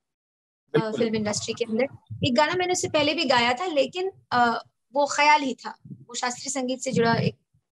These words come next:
Speaker 2: आंखों देखी करके एक फिल्म आई थी रजत कपूर साहब की, जिसमें मेरा एक छोटा सा गाना था।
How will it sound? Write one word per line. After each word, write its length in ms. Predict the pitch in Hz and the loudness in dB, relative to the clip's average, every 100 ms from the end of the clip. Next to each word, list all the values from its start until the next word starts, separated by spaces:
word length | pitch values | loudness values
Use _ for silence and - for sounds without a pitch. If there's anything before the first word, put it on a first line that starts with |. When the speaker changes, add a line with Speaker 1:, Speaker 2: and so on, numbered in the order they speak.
| _ | _
Speaker 2:
आंखों 280 | 247 240 262 | 0 2 0
देखी 220 | 240 247 | 0 0
करके 240 | 254 226 226 | -2 -2 -4
एक 100 | 220 | -4
फिल्म 240 | 233 220 | -2 0
आई 100 | 214 | -4
थी 120 | 208 | -4
रजत 220 | 220 214 - | -4 -4 -6
कपूर 220 | 214 202 | -12 -10
साहब 200 | 202 214 | -8 -8
की, 100 | 214 | -8
जिसमें 260 | 254 233 220 | -10 -10 -8
मेरा 140 | 214 | -10
एक 120 | - - | -10 -12
छोटा 180 | 226 | -10
सा 100 | 208 | -10
गाना 240 | 214 196 104 | -8 -10 -14
था। 160 | - | -20